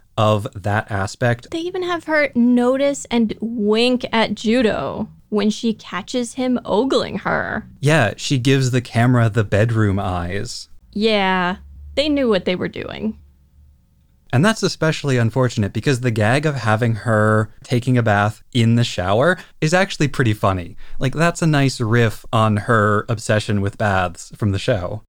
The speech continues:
Speaker 2: One character not included in all of this is Haman. Later on, there's a scene of a drunken Haman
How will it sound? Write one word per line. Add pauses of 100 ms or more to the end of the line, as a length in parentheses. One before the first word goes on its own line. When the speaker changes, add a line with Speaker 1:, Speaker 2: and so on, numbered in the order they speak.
(1300)
Speaker 2:
One (100)
character
not
included
in
all
of
this
is
Haman. (380)
Later
on,
there's
a
scene
of
a
drunken
Haman